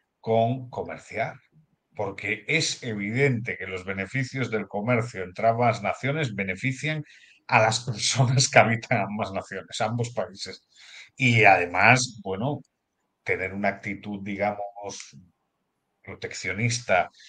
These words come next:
en ese sentido, pues, sería muy negativo para los intereses del, de muchos españoles, de muchas personas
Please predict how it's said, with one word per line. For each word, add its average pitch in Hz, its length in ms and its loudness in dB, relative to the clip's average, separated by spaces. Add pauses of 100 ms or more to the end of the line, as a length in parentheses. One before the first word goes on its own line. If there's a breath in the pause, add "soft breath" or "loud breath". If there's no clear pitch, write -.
(180 loud breath)
en 95 140 -8
ese 98 200 -4
sentido, 104 840 0
pues, - 280 -6
sería 101 580 0
muy 104 400 0
negativo 127 680 0
para 85 280 -2
los 85 260 -8
intereses 95 540 -2
del, 92 280 -2 (100)
de 98 100 -2
muchos 127 500 0
españoles, 98 600 -2
de 95 100 -4
muchas 143 360 2
personas 139 600 2